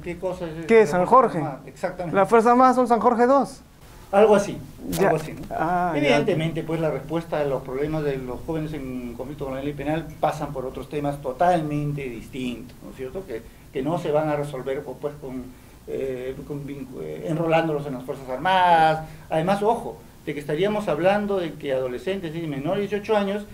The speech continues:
Speaker 1: estarían siendo enrolados compulsivamente en las Fuerzas Armadas cuando hay un, una convención internacional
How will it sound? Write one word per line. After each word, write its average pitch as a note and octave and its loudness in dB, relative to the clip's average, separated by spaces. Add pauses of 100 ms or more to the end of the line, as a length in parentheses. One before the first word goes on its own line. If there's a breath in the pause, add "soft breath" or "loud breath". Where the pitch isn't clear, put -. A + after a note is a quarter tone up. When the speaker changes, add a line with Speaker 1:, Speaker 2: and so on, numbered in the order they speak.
(200 loud breath)
Speaker 1:
estarían D#3 -2
siendo E3 -4
enrolados E3+ 4
compulsivamente D#3+ -6
en D3+ -4
las C3+ -4
Fuerzas D#3 -6
Armadas G#3+ 2 (360 loud breath)
cuando D#3+ 2
hay F#3 6
un, E3+ -2
una D3+ 0
convención D3 -2
internacional F3+ 0